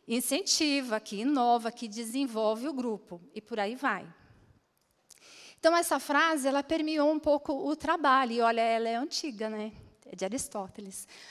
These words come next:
"Nós somos o que fazemos repetidamente." A gente trabalhou isso com os gestores.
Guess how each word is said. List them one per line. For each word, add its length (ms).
"Nós 240
somos 560
o 140
que 120
fazemos 580
repetidamente." 800
A 20
gente 120
trabalhou 440
isso 200
com 120
os 100
gestores. 720